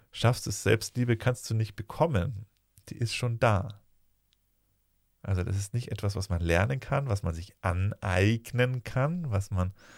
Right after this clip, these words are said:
äh, erwerben kann, Selbstliebe, sondern Selbstliebe ist etwas, was übrig bleibt, wenn du das loslässt, was du als Kind, als Kleinkind übernommen hast. Das ist das,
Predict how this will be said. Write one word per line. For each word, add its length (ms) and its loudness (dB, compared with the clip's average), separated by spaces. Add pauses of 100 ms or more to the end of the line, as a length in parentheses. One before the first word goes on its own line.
(420)
äh, 220 -4
erwerben 680 2
kann, 400 0 (340)
Selbstliebe, 760 -6
sondern 300 0
Selbstliebe 580 0
ist 300 -4
etwas, 360 -4
was 200 0
übrig 540 0
bleibt, 340 0
wenn 80 0
du 100 2 (120)
das 420 0 (180)
loslässt, 840 0 (440)
was 160 -2
du 100 -10
als 220 -4
Kind, 340 -6
als 200 -10 (360)
Kleinkind 560 0
übernommen 480 0
hast. 280 -10 (2500)
Das 160 0
ist 220 -6
das, 340 -12